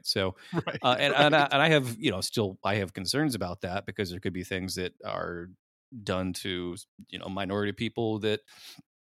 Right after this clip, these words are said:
Speaker 1: don't like it, that's unfair, you know? It could be, like, somebody just, you know,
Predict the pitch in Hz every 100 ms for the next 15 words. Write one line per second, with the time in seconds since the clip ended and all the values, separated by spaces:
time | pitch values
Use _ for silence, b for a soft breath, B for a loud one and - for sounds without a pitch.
0 | 120 110 135 110 101 - 123 104 95 101
1 | 95 - 160 85 64 - 98 95 98 120
2 | 101 98 98 92 - - 110 107 101 98
3 | 101 101 b b b b b _ _ -
4 | 101 - _ _ - 95 82 78 110